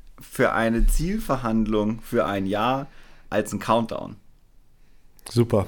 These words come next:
Speaker 1: Da fällt
Speaker 2: Klasse.
Speaker 1: dir doch, da fällt dir doch nichts Besseres ein. Ich hab mir gedacht, es ist
Speaker 2: Nee,
Speaker 1: Ende
Speaker 2: nee.
Speaker 1: des Jahres, wir zählen ein bisschen von oben nach unten. Das heißt, ähm, ich hab mir ein paar verschiedene Sachen überlegt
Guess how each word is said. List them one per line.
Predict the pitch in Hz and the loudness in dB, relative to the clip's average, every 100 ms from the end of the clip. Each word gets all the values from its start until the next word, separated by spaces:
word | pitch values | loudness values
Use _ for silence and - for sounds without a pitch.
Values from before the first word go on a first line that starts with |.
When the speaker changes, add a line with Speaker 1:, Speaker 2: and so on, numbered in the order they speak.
| - - | -6 -12
Speaker 1:
Da | - | -8
fällt | 95 123 127 | 4 4 6
Speaker 2:
Klasse. | |
Speaker 1:
dir | 123 | 6
doch, | 117 - - - | 6 4 -6 -2
da | 110 | 2
fällt | 110 131 135 | 6 6 6
dir | 135 | 6
doch | 123 120 | 6 4
nichts | 127 143 147 - | 2 2 0 0
Besseres | 123 127 117 110 - | 2 2 0 -2 -2
ein. | 95 90 | -2 0
Ich | 139 160 | -2 -2
hab | 147 | 0
mir | 127 | 2
gedacht, | 123 127 | 2 0
es | 107 | 0
ist | 104 | 2
Speaker 2:
Nee, | 95 | 2
Speaker 1:
Ende | 92 117 | 4 2
Speaker 2:
nee. | |
Speaker 1:
des | 113 - | 0 0
Jahres, | 113 131 127 127 - - - - - | 2 4 4 0 -4 -16 -18 -10 -4
wir | 104 | 0
zählen | - 151 | 4 6
ein | 143 | 6
bisschen | 143 143 139 | 2 0 0
von | 131 | -2
oben | 104 147 147 | 0 2 2
nach | 127 | 0
unten. | 120 180 185 151 | 0 -2 -2 -4
Das | 131 | -4
heißt, | 123 135 175 180 - - | 0 2 0 -4 -14 -6
ähm, | 117 127 131 120 | 0 2 2 0
ich | - | -6
hab | 131 | -4
mir | 131 | -4
ein | 127 | -2
paar | 127 131 | -2 -2
verschiedene | 131 117 - 151 | -2 -8 -6 -4
Sachen | 131 135 139 | -2 -2 -2
überlegt | 127 120 120 135 139 | -2 0 4 2 2